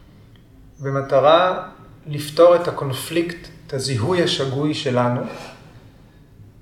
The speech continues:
כשאנחנו מזהים את עצמנו עם התוכן של התודעה,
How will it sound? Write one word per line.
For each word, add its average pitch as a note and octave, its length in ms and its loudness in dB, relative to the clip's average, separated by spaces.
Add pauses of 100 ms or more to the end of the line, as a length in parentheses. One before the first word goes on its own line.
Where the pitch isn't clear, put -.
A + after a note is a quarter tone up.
(160)
כשאנחנו C#3+ 720 -6
מזהים C#3+ 340 0
את F3 100 -4
עצמנו F3 320 -2
עם F3 180 -2
התוכן G3 480 2
של A3+ 180 -4
התודעה, D3 600 -2